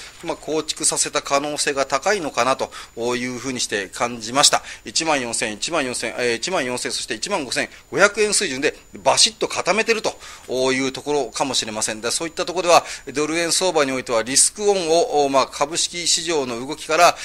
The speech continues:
えー、流れに乗ってというようなところも、期待したいところなんですが、なかなか身動きも取れないねというのが、日経平均株価の動向からもちょっと測られるところでございます。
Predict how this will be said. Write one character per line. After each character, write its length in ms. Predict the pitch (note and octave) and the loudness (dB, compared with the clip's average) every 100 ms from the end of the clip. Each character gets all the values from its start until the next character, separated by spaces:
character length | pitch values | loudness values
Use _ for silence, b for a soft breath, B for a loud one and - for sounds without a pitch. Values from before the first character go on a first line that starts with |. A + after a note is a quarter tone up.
| B | B
え 120 | C#3 C3 | -4 0
ー、 280 | C#3 C#3+ | 4 4
流 60 | F3 | 4
れ 100 | D#3+ | 2
に 80 | B2 | -4
乗 120 | A#2 | -6
っ 20 | |
て 200 | - F3+ | -2 0
と 260 | C#3 A2+ B2 | 0 -2 -2
い 240 | C3+ C#3 | -2 -2
う 20 | |
よ 80 | D3 | -2
う 40 | B2+ | -2
な 100 | A2+ | -4
と 80 | |
こ 100 | A#2+ | -4
ろ 100 | C#3+ | -2
も、 600 | C#3+ D3+ B2 B2 A2+ G#2 - | 0 0 0 -2 -2 -6 -10
期 160 | - | -4
待 200 | - G#3+ | 0 2
し 80 | G3+ | 2
た 120 | A3+ | 2
い 60 | G#3 | 0
と 140 | G3+ | -2
こ 80 | F#3+ | -6
ろ 80 | F#3+ | -4
な 100 | F3+ | -4
ん 40 | |
で 40 | E3+ | -2
す 80 | F#3 | -2
が、 100 | - B B | -2 B B
な 160 | A#2 D3+ | -2 -2
か 160 | - F#3+ | 0 -2
な 160 | F#3+ | -4
か 200 | G3 F#3+ - - - - - | -4 -4 -6 -14 -20 -20 -14
身 180 | D#3 F#3 | -8 -6
動 140 | D3 | -8
き 140 | - | -12
も 80 | G2 | -14
取 200 | - D#3+ | -10 -8
れ 20 | |
な 100 | G3 | -6
い 60 | G3 | -4
ね 100 | F3+ | -4
と 160 | D#3+ C#3+ | -2 -2
い 60 | |
う 40 | C#3 | 0
の 120 | C3+ | 0
が、 120 | C3 B B | 0 B B
日 180 | C3 - - | -10 -10 -4
経 160 | B3 | -2
平 180 | G#3+ A3+ | 0 -2
均 200 | A3+ A3 | -6 -4
株 240 | G#3+ G#3 | -2 -2
価 100 | G#3 | -2
の 140 | D#3+ C3 | -2 -2
動 240 | C3 C3 | -2 -2
向 200 | C3 D3 | -2 -4
か 120 | C#3+ | -2
ら 80 | G#3 | -4
も 100 | F#3+ | -4
ち 60 | D3+ | -6
ょ 20 | |
っ 40 | |
と 120 | - G#2+ | -8 -8
測 260 | G#2 A2 | -4 -2
ら 120 | G#2 | -2
れ 80 | G#2 | -2
る 100 | D3+ | -6
と 100 | A#2 | -10
こ 100 | G2 | -12
ろ 80 | F#2+ | -12
で 80 | D#2+ | -12
ご 140 | D#2 | -4
ざ 100 | G#2 | 2
い 20 | D3+ | 6
ま 80 | |
す。 140 | E3 | 6